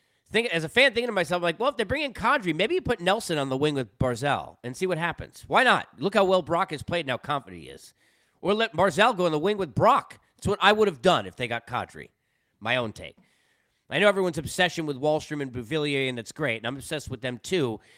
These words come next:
And this is what we do as Islanders, like, forever, right? Still waiting for, like, Scott Sissons to do something and Brett Lindros. Or honestly, really, this is what we do. But I would put Brock with Barzal and said, "Okay, right now, let's just go.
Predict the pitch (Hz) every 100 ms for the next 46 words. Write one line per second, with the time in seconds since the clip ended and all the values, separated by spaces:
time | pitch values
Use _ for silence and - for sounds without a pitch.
0 | _ - 143 170 160 160 151 131 123 165
1 | 131 123 127 127 123 120 - 127 - -
2 | 143 151 117 73 71 117 139 180 _ _
3 | _ _ _ _ 170 165 147 143 135 -
4 | - 165 - - - 185 131 98 - 107
5 | 104 90 107 95 117 123 101 156 139 165
6 | 131 104 76 139 - 156 180 165 110 -
7 | 80 - _ _ _ 135 131 82 127 147
8 | 190 139 101 127 - _ _ _ _ _
9 | _ - 175 151 - _ _ 165 262 196
10 | 170 156 190 208 180 165 160 143 214 147
11 | 120 139 180 165 143 180 175 165 127 110
12 | 147 113 -